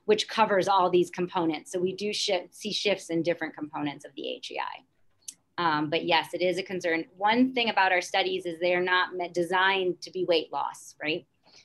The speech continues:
And so the, um, that, that's another piece, in the absence of weight loss is a variable. Okay, I think there's another one.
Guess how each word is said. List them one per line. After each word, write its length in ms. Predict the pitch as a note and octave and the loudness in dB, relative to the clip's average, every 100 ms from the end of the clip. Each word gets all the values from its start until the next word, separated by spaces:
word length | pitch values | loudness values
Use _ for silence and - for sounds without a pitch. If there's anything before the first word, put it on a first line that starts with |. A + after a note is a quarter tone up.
| _ - | _ -2
And 260 | F3+ F3 F3 | 0 0 -2
so 420 | G3 F3+ F3 E3+ E3 | 2 4 4 0 0
the, 320 | F3 E3+ E3+ E3+ | 2 2 0 -4
um, 420 | D#3+ D3+ D#3 D#3 - - | -4 -4 -6 -8 -8 4
that, 220 | G#3 - F#3+ | 4 4 0
that's 220 | F#3 F#3+ | 0 0
another 260 | F3+ E3 E3 | 0 0 0
piece, 360 | - F#3+ - | -2 -10 -6
in 80 | D#3+ | -4
the 100 | D3+ - | -4 0
absence 440 | F3+ F3+ - E3+ E3 | 0 -2 -4 -4 -4
of 140 | D3 | -2
weight 220 | E3 - | -2 -2
loss 260 | C#3+ C#3 D3 | -4 -4 -8
is 120 | C#3 | -14
a 60 | C3+ | -12
variable. 540 | A#1+ B1+ - - - _ _ _ _ _ _ _ _ _ _ _ _ _ _ _ _ _ _ _ _ _ _ _ _ _ _ _ - G3 | -10 -8 -10 -14 -20 _ _ _ _ _ _ _ _ _ _ _ _ _ _ _ _ _ _ _ _ _ _ _ _ _ _ _ -8 -6
Okay, 460 | F#3 - - F#3 | -6 -8 -10 -12
I 40 | - | -16
think 220 | F#3 F#3+ | -16 -12
there's 220 | F3+ F#3 | -12 -10
another 300 | F#3+ E3+ F3 | -8 -8 -8
one. 240 | G3 C4+ | -6 -6